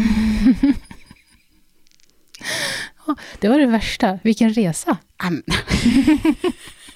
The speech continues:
Speaker 2: <laughs> Bokstavligt talat. Jag har ett, ett lite mer samtida
Speaker 1: Ah.
Speaker 2: foto också
Speaker 1: Ja.
Speaker 2: av Reg. Där.
Speaker 1: Alltså, han, han ser ju stilig ut. Är han,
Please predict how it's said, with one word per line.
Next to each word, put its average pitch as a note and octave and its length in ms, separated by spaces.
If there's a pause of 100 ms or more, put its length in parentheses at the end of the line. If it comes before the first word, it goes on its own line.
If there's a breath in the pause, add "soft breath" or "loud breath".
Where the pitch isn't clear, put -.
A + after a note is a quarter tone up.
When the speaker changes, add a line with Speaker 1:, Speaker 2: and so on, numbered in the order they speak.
(2500 loud breath)
Speaker 2:
<laughs> D4+ 80
Bokstavligt A3 520
talat. - 300 (240 loud breath)
Jag B3 100
har C4+ 100
ett, B3+ 200
ett - 180
lite A3 180
mer G3+ 140
samtida A#3+ 480
Speaker 1:
Ah. C4+ 40
Speaker 2:
foto - 320
också - 360
Speaker 1:
Ja. F#3+ 160
Speaker 2:
av - 120 (160)
Reg. F#3 380 (1500)
Där. E3+ 300 (720)
Speaker 1:
Alltså, G3 180
han, F#3+ 220 (600)
han G3 200
ser F#3+ 100
ju F#3 40
stilig F#3+ 360
ut. G3+ 160
Är A#3+ 100
han, F4 160